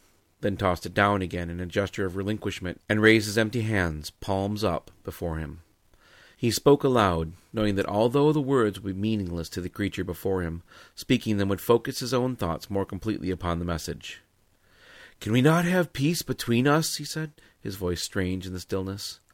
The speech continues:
"The entity who brought us here has told us what must happen if our races fight.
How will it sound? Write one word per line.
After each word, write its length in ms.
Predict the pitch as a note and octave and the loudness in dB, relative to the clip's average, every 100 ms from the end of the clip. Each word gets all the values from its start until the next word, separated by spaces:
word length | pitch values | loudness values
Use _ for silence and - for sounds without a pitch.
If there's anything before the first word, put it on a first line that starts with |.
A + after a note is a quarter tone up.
| _ | _
"The 160 | C3+ C3 | 2 6
entity 340 | F3+ D3 C#3+ | 6 4 4
who 100 | C#3+ | 4
brought 260 | A#2 C#3 C#3+ | 6 6 6
us 160 | C3+ - | 4 2
here 140 | A2+ | 2
has 100 | G#2+ | 2
told 280 | - C#3+ C3+ | 2 4 4
us 140 | A2 | 2
what 120 | A#2+ | 0
must 240 | B2 C#3+ - | 2 0 2
happen 340 | D3 D#3+ - | 0 0 0
if 100 | G2+ | -2
our 120 | G#2+ | 0
races 420 | G#2+ B2+ B2 F#2 - | 2 2 0 -6 -6
fight. 360 | B2+ G2+ E2 | -2 -2 -4